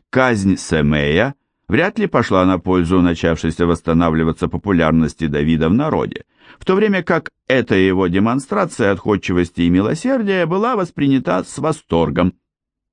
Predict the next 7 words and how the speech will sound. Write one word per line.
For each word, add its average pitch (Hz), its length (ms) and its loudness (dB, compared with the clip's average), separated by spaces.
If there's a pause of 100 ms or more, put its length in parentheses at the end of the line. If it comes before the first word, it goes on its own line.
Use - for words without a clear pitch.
(140)
Но 101 220 4
там 76 380 0
же, 107 260 -2 (480)
при 120 180 2
переправе 92 680 2
через 80 360 0
Иордан, 80 640 0